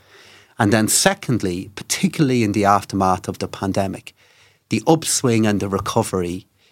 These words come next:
in the fortunes of both states and c-, and large companies has been far bigger than many would have expected. And that in turn may have been driven by the huge amounts of demand that flow through the global economy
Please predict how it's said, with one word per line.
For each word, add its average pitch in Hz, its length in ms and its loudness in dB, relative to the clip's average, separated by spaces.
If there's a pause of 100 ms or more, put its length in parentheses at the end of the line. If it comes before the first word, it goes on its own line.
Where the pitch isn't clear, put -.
(140)
in 98 260 2
the 101 80 -2
fortunes 113 880 0
of - 200 -16
both 98 240 2
states - 640 0 (100)
and 98 200 -4
c-, - 140 -10 (100)
and 104 180 0
large 107 460 2
companies 95 640 -6 (220)
has - 140 -2
been 98 160 -2
far 104 300 2
bigger 110 400 -4
than 95 140 0
many 95 220 0
would 90 140 -4
have 92 80 -8
expected. - 600 -6 (720)
And 101 260 4
that 123 260 4
in 107 120 -2
turn 107 500 2
may 98 160 2
have 98 160 0
been 98 160 0
driven 92 340 -2
by 92 200 0
the 95 80 -4
huge 139 680 2
amounts 90 400 -2
of 95 120 -4
demand 90 580 0
that 95 120 -4
flow 98 300 0
through 95 260 -4
the - 80 -10
global 92 360 -2
economy 90 520 -6